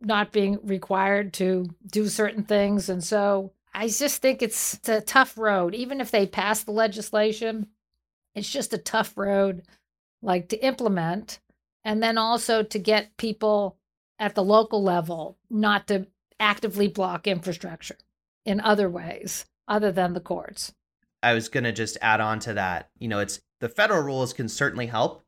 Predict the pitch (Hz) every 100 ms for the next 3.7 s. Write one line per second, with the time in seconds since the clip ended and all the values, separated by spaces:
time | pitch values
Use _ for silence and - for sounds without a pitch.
0 | - 123 127 127 175 208 139 123 117 120
1 | 120 107 110 113 101 131 139 101 101 101
2 | - 107 117 131 135 123 113 110 - 110
3 | 113 113 120 110 104 98 -